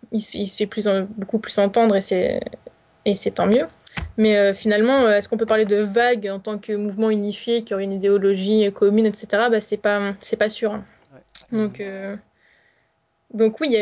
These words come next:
Speaker 1: a, c'est, c'est entre autres caractérisé par ces réflexions sur l'intersectionnalité, qui est à la fois un, un concept militant, mais, euh, aussi un concept, euh, scientifique, en fait, hein, qui a été dé-,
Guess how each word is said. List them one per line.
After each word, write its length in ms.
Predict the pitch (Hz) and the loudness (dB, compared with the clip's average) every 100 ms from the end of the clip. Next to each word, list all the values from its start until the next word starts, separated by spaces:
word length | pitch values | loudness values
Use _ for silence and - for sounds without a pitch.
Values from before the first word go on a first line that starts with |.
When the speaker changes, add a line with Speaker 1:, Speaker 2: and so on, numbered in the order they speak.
| 202 | 2
Speaker 1:
a, 40 | 202 | -2
c'est, 1160 | - - 226 - - 233 214 202 202 196 220 - | -8 -20 -20 -20 -2 0 0 -2 -4 -8 -14 -16
c'est 260 | - - - | -8 -4 2
entre 320 | 240 240 - | 2 0 -4
autres 140 | - | -2
caractérisé 640 | - 208 208 208 208 202 240 | -2 -2 -4 -8 -4 0 0
par 200 | 226 220 | -2 -6
ces 120 | - | -12
réflexions 400 | 202 202 - 220 | -8 -8 -6 -6
sur 140 | - | -4
l'intersectionnalité, 920 | 196 196 202 - 214 - 202 202 330 - _ - | -4 -2 -4 -4 -6 -4 -4 -2 -4 -4 _ -4
qui 100 | 220 | 0
est 20 | |
à 40 | |
la 60 | 214 | 0
fois 180 | 254 226 | 0 -2
un, 240 | 196 196 220 _ - | -2 -8 -14 _ -16
un 200 | - 208 202 | -6 -6 -4
concept 400 | 214 233 - 220 | -2 -2 -2 2
militant, 520 | 220 220 220 254 240 | 2 2 0 2 2
mais, 220 | 202 196 | 2 2
euh, 80 | 190 - - - - - | 0 -4 -20 -20 -12 2
aussi 420 | 220 220 - 240 | 2 2 0 0
un 120 | 208 | 0
concept, 540 | 202 202 - 220 - | -4 -2 0 -2 -2
euh, 360 | 202 196 190 185 - _ _ _ _ _ _ _ | -6 -4 -6 -8 -10 _ _ _ _ _ _ _
scientifique, 480 | - 208 214 226 294 | -2 -2 0 -2 0
en 80 | 233 | 2
fait, 180 | 208 208 | 0 0
hein, 80 | |
qui 80 | 190 | 0
a 40 | 196 | 0
été 120 | 196 | 2
dé-, 340 | 202 196 202 | 2 0 -2